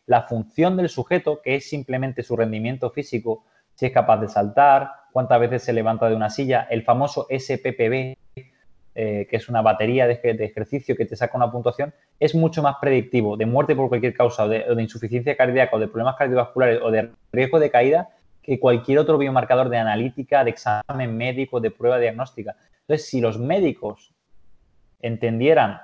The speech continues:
que la función y el estar, eh, fit o estar fitness o estar, vamos a decir, estar físicamente bien, activo y tener unos valores de fuerza adecuados y una capacidad cardiorrespiratoria adecuada y estar en forma es mucho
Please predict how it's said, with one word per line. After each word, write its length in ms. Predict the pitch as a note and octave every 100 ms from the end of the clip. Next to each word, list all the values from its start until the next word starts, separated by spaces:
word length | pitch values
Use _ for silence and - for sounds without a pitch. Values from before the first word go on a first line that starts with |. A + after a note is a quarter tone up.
| _
que 80 | A#2
la 120 | A2
función 760 | - A#2 G#2 - D#3 D#3+ G#2+ - A#2+
y 40 |
el 60 | A2+
estar, 340 | - D3+ - - - _ -
eh, 160 | A#2+ A2+
fit 340 | - F3+ -
o 80 | A2+
estar 300 | - C#3+ -
fitness 320 | D#3+ C3+ A2+
o 40 | A2
estar, 360 | C3 B2+ A#2+
vamos 180 | B2 A#2+
a 20 |
decir, 300 | A#2 B2 - _ _
estar 560 | - - _ _ - -
físicamente 560 | D3+ C#3 C3 C3 B2+
bien, 360 | A#2+ C#3 A2+ -
activo 500 | G#2 - D#3 D3+ G2+
y 100 | G#2+ A2
tener 140 | B2
unos 140 | C#3
valores 340 | C3 B2+ B2+ A#2+
de 100 | A#2
fuerza 280 | B2 A#2 A#2
adecuados 540 | G#2+ C#3+ D3 A2 G2 - _ _
y 80 | C3
una 260 | C3 C3 B2+
capacidad 300 | A#2+ A#2+ B2
cardiorrespiratoria 600 | A#2+ A#2 A2+ A#2 G#2+ A2+
adecuada 380 | G#2+ G#2+ D3+ A#2+
y 20 |
estar 180 | G#2+ C#3+
en 120 | C#3+
forma 360 | - C3+ G#2 - _ _
es 160 | C3 D3
mucho 400 | C#3+ F#3+ F#3+